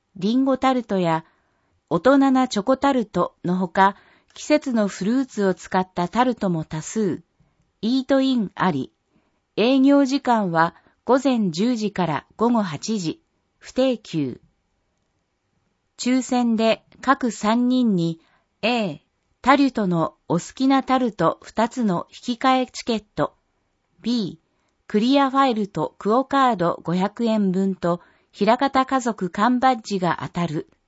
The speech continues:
問題。十月十三日、枚方万博ピーアールイベント、〇〇〇枚方が開催。丸に入る言葉は？一、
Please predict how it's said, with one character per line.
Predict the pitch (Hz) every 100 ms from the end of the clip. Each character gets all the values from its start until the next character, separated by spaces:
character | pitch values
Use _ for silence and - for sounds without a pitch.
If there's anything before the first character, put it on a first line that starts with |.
| _ _ _ _ _ _ _ _ -
問 | 170 208 226
題。 | 202 196 175 _ _ _ _ _ _ _ _ _ _
十 | - 190 262
月 | 254 254 254
十 | 208 226 262
三 | 277 277 254
日、 | 220 - 175 151 _ _ _ -
枚 | 196 269
方 | 277 269 254
万 | 262 262
博 | 233 214 190
ピ | 175 202 240
ー | 269 262
ア |
ー | 262
ル | 254 -
イ | 226
ベ | 240
ン | 202
ト、 | - 160 - _ _ _ _ -
〇 | 190 214 269
〇 | 262 285 254
〇 | 208 214 196 - _ _ -
枚 | 170 202
方 | 208 208 175 - 285 202
が | 214
開 | - 190 180
催。 | - 185 156 - _ _ _ _ _ _
丸 | - 185 240
に | 269 277
入 | 254 277 277
る | 214 180
言 | 165 180
葉 | 190 180
は？ | 131 208 - _ _ _ _ _ _ _ _ _
一、 | 156 - 190 -